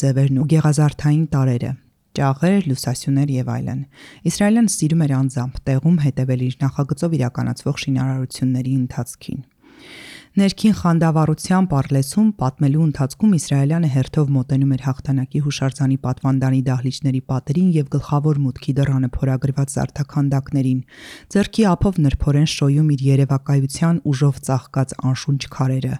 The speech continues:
ինչպես ծնողը կշոյեր սիրասուն զավակների գանգուրները։ Իսրայելյանին նվիրված գրքում իր հիշողություններով է կիսվում գրականագետ Արամ Ղանալանյանը,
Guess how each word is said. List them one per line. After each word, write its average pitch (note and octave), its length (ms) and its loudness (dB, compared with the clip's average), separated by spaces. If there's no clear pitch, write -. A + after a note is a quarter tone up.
ինչպես - 420 -2
ծնողը E3 320 2
կշոյեր C#3 560 0
սիրասուն C3 480 0
զավակների C3 600 0
գանգուրները։ B2+ 760 -2
Իսրայելյանին C3+ 640 0
նվիրված C3 460 0
գրքում - 320 0
իր D3 160 2
հիշողություններով C#3 840 0
է D#3+ 100 2
կիսվում D3 440 -2
գրականագետ C#3 720 2
Արամ D3+ 260 2
Ղանալանյանը, C#3 880 2